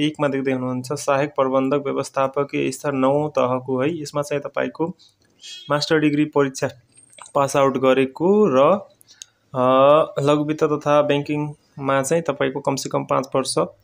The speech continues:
काम गरेको हुनुपर्नेछ अधिकृत लेभलमा, है। <clears throat> यो भनेको प्रबन्धक हो नि त, it's a very, very important post, होइन?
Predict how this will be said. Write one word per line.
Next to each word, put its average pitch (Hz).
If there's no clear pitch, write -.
काम 135
गरेको 131
हुनुपर्नेछ 143
अधिकृत 156
लेभलमा, 131
है। -
<clears throat> -
यो 151
भनेको 135
प्रबन्धक 143
हो 147
नि 147
त, -
it's 135
a -
very, 135
very 135
important 135
post, 143
होइन? 139